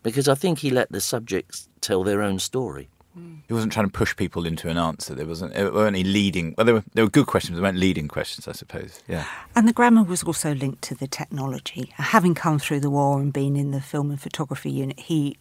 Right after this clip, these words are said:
Speaker 3: loved to get the other side of the lens. So he was often, often directing himself. And any new bit of kit came along, he'd think, "Oh, what can I do with this?" So cameras getting lighter and lighter, handheld.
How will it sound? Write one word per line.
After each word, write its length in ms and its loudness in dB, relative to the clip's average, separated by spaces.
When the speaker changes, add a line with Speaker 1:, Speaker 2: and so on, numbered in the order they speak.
Speaker 3:
loved 600 2
to 140 -4
get 280 -4
the 100 -2
other 160 -4
side 320 -4
of 80 -16
the 60 -4
lens. 280 -2
So 140 0
he 100 -2
was 140 -4
often, 380 -4
often 380 -4
directing 520 -6
himself. 540 -4
And 340 6
any 220 10
new 220 10
bit 140 2
of 80 -6
kit 200 -4
came 220 -2
along, 160 0
he'd 420 -2
think, 300 -6
"Oh, 340 2
what 160 2
can 140 6
I 100 6
do 200 6
with 100 2
this?" 360 2
So 460 4
cameras 320 2
getting 280 -2
lighter 340 0
and 100 0
lighter, 460 0
handheld. 580 2